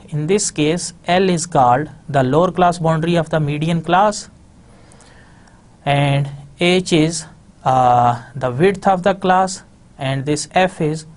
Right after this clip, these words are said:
the frequency of the median class. This N is equal to summation F,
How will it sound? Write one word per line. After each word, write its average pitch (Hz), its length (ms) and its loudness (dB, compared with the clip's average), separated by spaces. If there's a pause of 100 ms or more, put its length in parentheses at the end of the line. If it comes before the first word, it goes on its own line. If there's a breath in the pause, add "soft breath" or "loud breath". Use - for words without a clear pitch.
(160)
the 139 120 -4
frequency 170 560 -4
of 190 120 2
the 190 100 2
median 180 380 0
class. 160 420 0 (960 soft breath)
This 160 400 -4
N 202 300 0
is 170 320 -2 (100)
equal 156 380 -2
to 156 120 0
summation 160 500 -2
F, 180 360 0